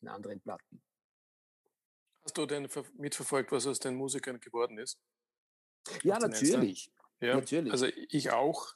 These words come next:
Speaker 2: Also, äh, soweit ich's versta-, mich erinnere, der, der einzige, glaub ich, der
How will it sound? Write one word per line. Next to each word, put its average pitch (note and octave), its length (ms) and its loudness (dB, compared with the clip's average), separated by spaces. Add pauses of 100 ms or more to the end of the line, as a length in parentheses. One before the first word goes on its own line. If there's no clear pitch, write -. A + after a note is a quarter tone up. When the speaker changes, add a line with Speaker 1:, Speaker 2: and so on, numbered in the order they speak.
(140)
Speaker 2:
Also, A#2+ 220 0 (720)
äh, B2 300 -8
soweit B2 320 6
ich's - 360 4
versta-, - 400 -2
mich B2 220 2
erinnere, C3+ 460 4
der, C#3 240 0
der A#2 140 2
einzige, C3+ 360 0
glaub C3 240 -2
ich, C3 80 -2
der B2+ 600 0